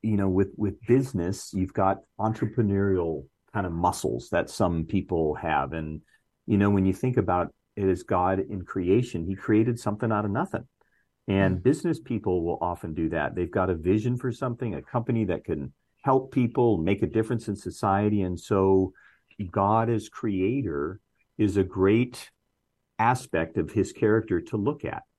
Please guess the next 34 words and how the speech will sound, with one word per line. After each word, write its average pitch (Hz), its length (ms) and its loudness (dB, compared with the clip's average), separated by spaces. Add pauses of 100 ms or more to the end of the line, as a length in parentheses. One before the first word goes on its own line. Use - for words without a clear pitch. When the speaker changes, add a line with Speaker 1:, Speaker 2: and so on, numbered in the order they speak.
(200)
Speaker 1:
how 101 380 2
God 107 400 2
went 87 260 -4
about 90 400 0
doing 135 240 -2
that. 76 160 -6
And 95 100 -4
there's 95 200 -2
some 101 160 -4
really 143 240 2
interesting 143 540 -4
things 120 340 -4
when 101 100 -2
you, 95 220 -2
when 98 140 -2
you 95 100 0
study 110 520 -2 (440)
the 104 80 -2
first 110 260 4
couple 120 280 0
chapters 113 440 -2
of 87 80 -4
Genesis, 104 540 -4
and 90 100 -4
you 95 120 0
also 175 720 0 (280)
read 110 280 0
the, 98 180 4
what 107 180 -2
we 107 120 0
call 104 200 -6
the 92 100 -6
Christmas - 500 -6
story 69 560 -4